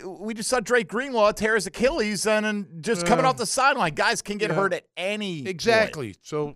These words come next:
Speaker 2: let's
Speaker 1: Sure
Speaker 2: be
Speaker 1: they
Speaker 2: even
Speaker 1: can.
Speaker 2: more
Speaker 1: All right, well, that, that, that
Speaker 2: prepared, I
Speaker 1: could be an
Speaker 2: guess.
Speaker 1: argument that
Speaker 2: Yeah.
Speaker 1: you, you make. Like, guys could get hurt at any point.
Speaker 2: Right,
Speaker 1: But I
Speaker 2: so
Speaker 1: think the more
Speaker 2: yeah.
Speaker 1: contact, the more, and that, that's the balancing act, man. I mean, if you,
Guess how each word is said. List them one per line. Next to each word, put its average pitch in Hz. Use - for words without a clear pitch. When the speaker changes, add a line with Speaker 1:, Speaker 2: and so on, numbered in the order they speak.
Speaker 2:
let's 170
Speaker 1:
Sure 320
Speaker 2:
be 349
Speaker 1:
they 233
Speaker 2:
even 180
Speaker 1:
can. 160
Speaker 2:
more 170
Speaker 1:
All -
right, 220
well, 247
that, 277
that, -
that -
Speaker 2:
prepared, 220
I -
Speaker 1:
could -
be 277
an 240
Speaker 2:
guess. 220
Speaker 1:
argument 196
that 175
Speaker 2:
Yeah. 120
Speaker 1:
you, 170
you 170
make. 160
Like, 160
guys 165
could 170
get 160
hurt 151
at 151
any 139
point. -
Speaker 2:
Right, 190
Speaker 1:
But 170
I 170
Speaker 2:
so 151
Speaker 1:
think 196
the 196
more 202
Speaker 2:
yeah. -
Speaker 1:
contact, 160
the 156
more, 143
and 147
that, 170
that's 208
the 247
balancing 202
act, 104
man. 123
I 139
mean, 151
if 156
you, 196